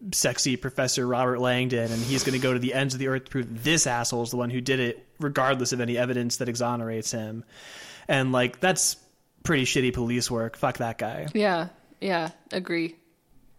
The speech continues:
Speaker 2: Do we do anything else at the end of the chapter?
Speaker 1: No, but you should follow us on Twitter at Dan Brown Code Pod.
Speaker 2: You did it. Da-, at Dan Brown Code Pod on Twitter. You can follow me, Lena, at Lena Jamili. That's spelled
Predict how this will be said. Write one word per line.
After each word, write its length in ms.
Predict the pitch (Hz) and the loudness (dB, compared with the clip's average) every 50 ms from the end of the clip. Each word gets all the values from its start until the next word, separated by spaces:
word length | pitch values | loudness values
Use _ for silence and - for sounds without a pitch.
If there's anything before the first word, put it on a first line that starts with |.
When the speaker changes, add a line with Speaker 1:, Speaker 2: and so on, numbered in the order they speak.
| - _ - - _ - - - - - - | -20 _ -20 -20 _ -20 -20 -20 -18 -10 -4
Speaker 2:
Do 100 | 196 196 | 0 2
we 60 | 208 | 2
do 120 | 208 214 214 | 4 4 4
anything 320 | 214 214 214 233 214 202 | 4 4 2 2 2 2
else 180 | 202 214 220 - | 2 2 2 0
at 80 | 233 | 0
the 80 | 240 226 | 2 2
end 300 | 233 233 233 226 214 - | 2 2 2 0 0 0
of 160 | - 254 240 | 0 0 0
the 80 | 247 240 | -4 -6
chapter? 560 | - - 277 233 233 - 277 262 262 254 233 | -2 0 0 0 0 0 -2 -2 -2 -2 -2
Speaker 1:
No, 340 | - 214 196 208 247 247 226 | 2 4 6 8 8 6 6
but 120 | 170 160 | 4 4
you 100 | 156 185 | 2 0
should 160 | 185 - 196 - | 0 0 0 2
follow 360 | - 190 180 180 180 180 175 | 4 4 6 6 6 6 4
us 120 | 165 - | 4 2
on 160 | 160 139 131 | 2 0 0
Twitter 580 | - - 147 143 147 156 160 165 170 170 170 190 - - _ - | 0 2 2 4 4 4 4 2 2 0 -2 -4 -8 -12 _ 0
at 440 | 170 151 139 131 131 - - - - _ _ _ _ _ _ _ _ _ - | 2 4 4 4 2 0 -4 -20 -20 _ _ _ _ _ _ _ _ _ -2
Dan 420 | 175 156 143 139 143 143 143 139 | 0 0 2 2 2 0 0 0
Brown 460 | 135 143 135 135 135 131 135 131 131 | 0 0 0 2 2 2 2 0 0
Code 460 | 123 - 131 123 120 117 117 113 113 - | -2 0 0 2 2 2 0 -2 -4 -4
Pod. 420 | - 123 113 107 - - - - | -4 -4 -4 -4 -4 -6 -6 -6
Speaker 2:
You 100 | - 240 | -4 -2
did 180 | - 254 254 233 | 2 2 4 4
it. 220 | 202 170 - - | 4 2 0 2
Da-, 200 | - 220 226 233 - | 2 4 4 4 6
at 240 | - 254 277 - - | 6 6 6 6 4
Dan 200 | 233 254 247 247 | 2 2 4 4
Brown 320 | 233 233 220 220 220 226 220 | 4 4 4 4 4 4 2
Code 320 | - 214 196 196 202 208 | 4 4 4 4 2 0
Pod 380 | - - 175 185 185 185 185 190 - _ _ _ _ - - | -2 0 0 2 2 0 -2 -4 -10 _ _ _ _ -6 -4
on 160 | 175 180 185 | -4 -4 -4
Twitter. 440 | - - 208 208 208 202 202 208 202 - - - - _ _ | -4 -2 0 2 2 2 2 0 -4 -10 -20 -20 -20 _ _
You 100 | - 220 | -10 -2
can 140 | - 220 226 | 0 0 2
follow 360 | 220 226 202 208 208 208 208 | 4 4 4 6 6 4 2
me, 240 | 202 202 196 202 202 | 2 2 2 2 2
Lena, 380 | 196 196 190 185 196 202 208 - - | 2 2 0 0 2 0 0 0 2
at 220 | - 190 - - | 2 2 2 2
Lena 320 | 196 190 196 196 202 196 | 0 2 2 4 4 4
Jamili. 600 | 185 185 185 170 170 170 170 175 185 202 214 220 220 | 4 2 2 2 4 4 4 4 4 2 2 2 2
That's 180 | 196 190 - | 0 0 -2
spelled 320 | - - - 185 175 156 | -2 0 2 2 2 2